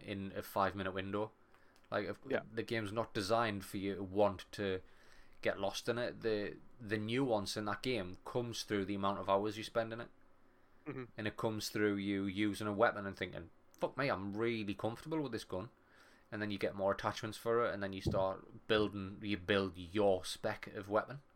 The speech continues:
Speaker 1: the, to your playstyle. That's where the nuance comes in. And yeah, when you get to a highly competitive level, there is,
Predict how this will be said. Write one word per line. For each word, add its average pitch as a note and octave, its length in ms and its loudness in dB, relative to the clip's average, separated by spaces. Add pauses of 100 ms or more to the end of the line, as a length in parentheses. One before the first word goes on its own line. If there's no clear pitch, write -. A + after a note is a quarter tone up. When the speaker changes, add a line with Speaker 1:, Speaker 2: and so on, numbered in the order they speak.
(760)
Speaker 1:
the, G#2 140 -2
to - 220 -4
your G2+ 260 0
playstyle. A#2+ 540 0 (260)
That's - 200 -6
where A#2+ 120 6
the G#2 80 0
nuance G#2 420 2
comes F#2+ 300 -8
in. F#2 180 -12 (280)
And B2+ 140 -4
yeah, B2 280 6 (500)
when B2 160 -2
you A#2 60 -2
get A#2 200 2
to G#2 120 -4
a G2 40 2
highly A#2 300 4
competitive G2+ 500 -2
level, F#2 260 4
there G2 200 -2
is, F#2+ 400 0